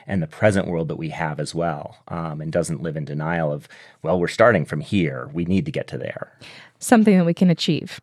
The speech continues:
Speaker 2: We have a, a,
Speaker 1: Yeah.
Speaker 2: a path forward, right?
Speaker 1: Very much, yeah.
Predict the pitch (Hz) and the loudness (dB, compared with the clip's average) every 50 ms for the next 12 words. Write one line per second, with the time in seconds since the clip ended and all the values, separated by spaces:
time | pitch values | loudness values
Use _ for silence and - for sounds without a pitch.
0 | _ _ - - 170 170 160 151 - - - - - - 180 - 190 - 220 - | _ _ -6 -4 0 0 0 0 0 -2 -4 -2 0 0 0 0 2 4 6 6
1 | 104 - - 196 - 185 180 - - 180 160 - - - 165 156 - - 180 - | 6 4 2 -2 0 0 -2 2 2 2 2 2 0 -4 -4 -4 -4 -4 -4 0
2 | 156 151 139 - - _ _ _ _ _ _ - - - - - - 87 95 101 | 0 0 0 0 -4 _ _ _ _ _ _ -20 -20 -20 -16 -10 -4 2 4 4
3 | 95 92 92 90 - - - - _ - - 85 78 | 4 4 2 -2 -4 -8 -20 -18 _ -8 -6 -6 -6